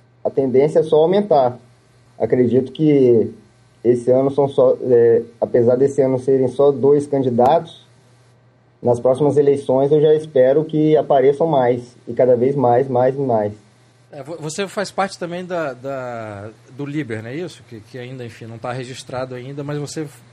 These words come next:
Speaker 2: também faz parte, apesar de tá filiado pelo Democratas, que é o partido com o qual você vai disputar a eleição, correto?
Speaker 1: Isso, é, é, eu faço parte do, sou um dos fundadores do Liber,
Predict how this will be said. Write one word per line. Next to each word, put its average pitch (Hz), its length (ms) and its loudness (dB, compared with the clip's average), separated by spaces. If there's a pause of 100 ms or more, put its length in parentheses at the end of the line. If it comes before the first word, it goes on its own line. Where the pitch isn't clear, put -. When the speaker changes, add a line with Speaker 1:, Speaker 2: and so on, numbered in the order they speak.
Speaker 2:
também 135 220 -8
faz 135 260 -10
parte, 156 360 -4
apesar 143 320 -6
de 143 120 -12
tá 156 120 -4
filiado 147 520 -6
pelo 147 360 -8
Democratas, 143 760 -6
que - 160 -14
é 147 140 -8
o 135 40 -12 (280)
partido 143 440 -12
com 147 120 -14
o - 20 -18
qual 143 220 -8
você 143 200 -10
vai 139 120 -6
disputar 143 340 -12
a - 20 -8
eleição, 135 320 -10
correto? 120 440 -12 (580)
Speaker 1:
Isso, 147 420 4
é, 120 160 4
é, 120 300 6
eu 123 80 0
faço 123 240 0
parte 120 400 2
do, 123 440 2
sou 120 220 2
um 120 60 0
dos 120 120 -2
fundadores 120 500 0
do 143 80 0
Liber, 156 440 2